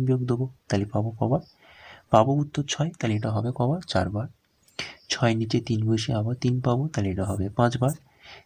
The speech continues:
তিনের নিচে তিন বসিয়ে বিয়োগ করে দেবো শূন্য, অর্থাৎ ছবার। তার মানে আঠারোকে তিন দিয়ে কতবার করলে আমাদের মিলে যাবে? না,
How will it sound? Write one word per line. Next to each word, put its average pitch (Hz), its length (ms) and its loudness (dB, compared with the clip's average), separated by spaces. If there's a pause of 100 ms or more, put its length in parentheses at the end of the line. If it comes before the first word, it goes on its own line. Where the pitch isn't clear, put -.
(100)
তিনের 113 320 4
নিচে 113 160 -2 (100)
তিন 107 120 2 (100)
বসিয়ে 107 320 -2
বিয়োগ 117 240 2
করে 98 200 0
দেবো 104 140 0 (100)
শূন্য, 92 200 0 (100)
অর্থাৎ 165 280 -6
ছবার। - 280 -6 (400)
তার 139 160 6
মানে 139 140 6 (220)
আঠারোকে 143 360 2 (120)
তিন 127 220 4
দিয়ে 123 120 6 (100)
কতবার 123 320 2 (320)
করলে 123 280 4
আমাদের 117 220 0
মিলে 117 200 4
যাবে? 151 160 2 (340)
না, 107 80 4